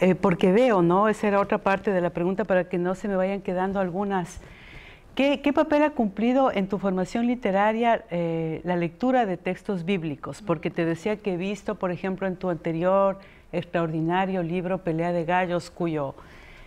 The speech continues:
eh, cuento que da origen al, al título me parece estremecedor, ¿no?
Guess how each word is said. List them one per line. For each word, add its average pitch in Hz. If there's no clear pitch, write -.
eh, 190
cuento 214
que 175
da 175
origen 185
al, 160
al 160
título 190
me 165
parece 160
estremecedor, 170
¿no? 240